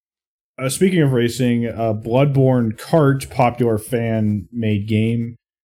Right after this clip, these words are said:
uh, surprising to me at this point, has been asked to remove all the Bloodborne branding,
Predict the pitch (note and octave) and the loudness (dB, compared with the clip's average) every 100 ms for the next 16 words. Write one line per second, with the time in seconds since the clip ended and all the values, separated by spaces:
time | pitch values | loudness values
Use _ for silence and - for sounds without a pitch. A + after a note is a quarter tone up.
0 | _ _ G2 G2 F#2+ E2+ _ - - C3+ | _ _ -4 -2 -2 -6 _ -14 -8 -2
1 | C#3+ G#3+ A3 F#3+ E3+ E3+ F3 C3+ C3 A#2+ | 0 0 0 0 0 0 0 -2 -4 -2
2 | A#2 A2+ A#2+ A#2 G#2 B2+ C3+ - - A#2+ | -2 -2 -2 -4 -2 0 -2 -4 -6 -4
3 | A2 G#2+ C3 C3+ A#2+ D3 D3 C3 B2+ C3 | -2 0 0 -2 -2 0 2 2 0 0
4 | B2 B2 B2+ A#2+ A#2+ G#2+ A#2 A2+ F2 D#2+ | 0 0 -2 -4 -8 -6 -4 -2 -4 -6
5 | D#2+ | -8